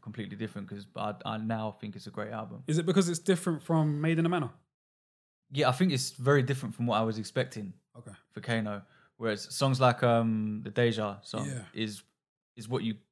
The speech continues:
Speaker 1: typically expect.
Speaker 2: Yeah.
Speaker 1: of Kano. If you listen, you know, from, if you listen, talking about, like, old school Kano when he first used to come out doing, like, the Lord of the Mics D V Ds and stuff.
Speaker 2: Mm.
Speaker 1: That's what,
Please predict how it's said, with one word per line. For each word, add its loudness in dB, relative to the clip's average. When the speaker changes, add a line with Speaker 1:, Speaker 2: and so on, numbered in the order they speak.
Speaker 1:
typically -2
expect. -2
Speaker 2:
Yeah. -12
Speaker 1:
of -10
Kano. 4
If -6
you -2
listen, -4
you 0
know, 0
from, -4
if -12
you -4
listen, -4
talking -8
about, -2
like, -4
old -4
school -12
Kano -8
when -10
he -10
first -8
used -16
to -10
come -4
out -4
doing, -4
like, -6
the -6
Lord -4
of -6
the -4
Mics -4
D -10
V -12
Ds -10
and -12
stuff. -8
Speaker 2:
Mm. -16
Speaker 1:
That's -2
what, 0